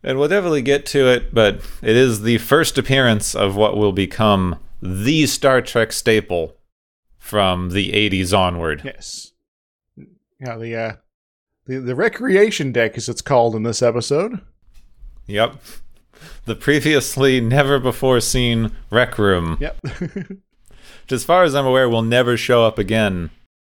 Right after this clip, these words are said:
Speaker 2: As far as, uh, you know, original cast, uh, uh, goes. Um,
Speaker 1: Yeah, with the original cast, or referred to as the rec room.
Speaker 2: Yes. <laughs>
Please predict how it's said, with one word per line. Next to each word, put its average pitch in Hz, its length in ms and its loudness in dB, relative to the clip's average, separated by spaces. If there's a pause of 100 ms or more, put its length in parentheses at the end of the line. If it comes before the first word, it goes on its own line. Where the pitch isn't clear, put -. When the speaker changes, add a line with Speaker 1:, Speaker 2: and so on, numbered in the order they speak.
(320)
Speaker 2:
As 135 160 -12
far 123 280 -2
as, 117 180 -6
uh, 107 340 -2 (100)
you 131 120 -10
know, 104 120 -4
original 113 360 -6
cast, 113 440 -6
uh, 104 380 -6 (140)
uh, 110 160 -6
goes. 117 460 -8 (600)
Um, 107 320 -14
Speaker 1:
Yeah, 90 380 0 (160)
with 101 180 -8
the 110 120 0
original 113 400 0
cast, 101 440 2
or 117 480 4
referred 110 500 0
to 113 140 4
as 113 240 2
the 123 140 2
rec 120 260 0
room. 104 260 -2
Speaker 2:
Yes. - 300 -10 (260)
<laughs> - 120 -14